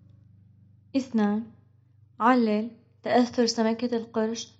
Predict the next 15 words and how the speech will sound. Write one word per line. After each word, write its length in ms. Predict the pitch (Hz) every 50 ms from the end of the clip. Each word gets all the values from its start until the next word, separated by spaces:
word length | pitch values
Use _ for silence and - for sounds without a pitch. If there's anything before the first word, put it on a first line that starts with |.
| _ _
في 120 | _ - 247
حال 260 | 233 254 247 226 214
غياب 340 | 196 208 202 214 220 220 220
الطحالب 640 | 220 220 - 196 - - - 226 233 233 240 233
في 120 | 233 -
البيئة 480 | 202 196 180 202 214 - - 214 214 220
الغذائية. 720 | 214 220 214 226 226 202 220 214 202 190 185 170 156 156 160 - _ _ _ _ _ _ _ _ _ _ _ _ _ _ _ _ _ _ _ _ _ _ _ _ _ _ _ -
الجواب 500 | 208 214 196 202 202 196 196 196 190 185
هو 280 | 175 190 196 208 233 - - - _ _ _ _ _ -
إن 80 | 208 220
هناك 340 | 214 214 214 214 214 214 226
نوع 240 | 220 233 240 247 254
من 180 | 240 233 220
أسماك 480 | 220 208 190 - 214 214 226 226 226 247
القرش 560 | 226 226 - - 220 214 220 214 - - -